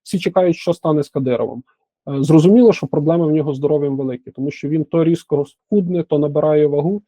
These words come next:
то не може говорити, і цілий місяць, е, він з'являється на публіці лише,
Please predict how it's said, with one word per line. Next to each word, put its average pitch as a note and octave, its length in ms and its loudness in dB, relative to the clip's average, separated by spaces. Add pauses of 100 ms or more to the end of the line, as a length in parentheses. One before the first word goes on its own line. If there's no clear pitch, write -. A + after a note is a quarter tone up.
(260)
то E3 120 0
не E3 80 2
може D#3+ 240 0
говорити, D#3+ 420 -2
і - 20 -6
цілий E3 300 -4
місяць, E3+ 440 -8 (580)
е, C3+ 340 -6
він D3 360 -2
з'являється D#3+ 540 -2
на D3+ 100 -4
публіці E3 420 -4
лише, D3 460 -4